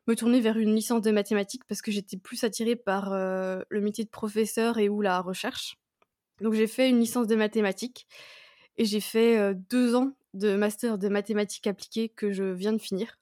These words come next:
Donc, euh, au final, euh, je fais, je suis ni prof, ni je fais de la recherche. <laughs> Je m'oriente plus du tout là-dessus.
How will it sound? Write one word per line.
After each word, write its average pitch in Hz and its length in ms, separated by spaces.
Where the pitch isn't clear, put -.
Donc, 190 320
euh, 185 260
au 220 100
final, 220 380
euh, 190 220
je - 100
fais, 190 320
je 208 120
suis 226 180
ni 240 140
prof, 240 540
ni 226 100
je 226 80
fais 233 160
de 196 60
la 196 60
recherche. - 340
<laughs> - 640
Je - 100
m'oriente 220 280
plus 277 120
du 262 120
tout 247 100
là-dessus. 240 560